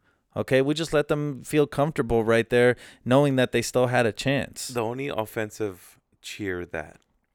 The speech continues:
Speaker 2: uh, the fans in Oracle Park cheered for was the Ruf home run.
Speaker 1: Yeah.
Speaker 2: That's fucking sad.
Speaker 1: It is sad. It's sad that the Giants' offense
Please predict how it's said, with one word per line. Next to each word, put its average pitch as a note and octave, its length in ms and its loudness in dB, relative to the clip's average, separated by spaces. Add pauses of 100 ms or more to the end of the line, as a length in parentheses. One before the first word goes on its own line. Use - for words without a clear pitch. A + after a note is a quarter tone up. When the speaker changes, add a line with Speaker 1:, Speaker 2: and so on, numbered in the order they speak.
(920)
Speaker 2:
uh, F#2 260 -6 (200)
the G2 140 -6
fans F2+ 560 -4 (220)
in G2 360 -4
Oracle F#2+ 340 -6
Park F2+ 360 -8
cheered F2+ 240 -8
for E2+ 220 -8
was E2 460 -12
the F2 240 -10 (120)
Ruf E2+ 320 -8
home D#2+ 200 -12
run. D#2 160 -18 (260)
Speaker 1:
Yeah. D3 260 -6 (220)
Speaker 2:
That's G#2 200 -4
fucking F2 400 -10
sad. - 520 -18 (200)
Speaker 1:
It C#3 100 0
is G#3+ 160 2
sad. E2+ 360 0
It's B2+ 240 0
sad D3 260 4
that D3 140 2
the C#3 80 -2
Giants' C3+ 320 0
offense C3+ 360 0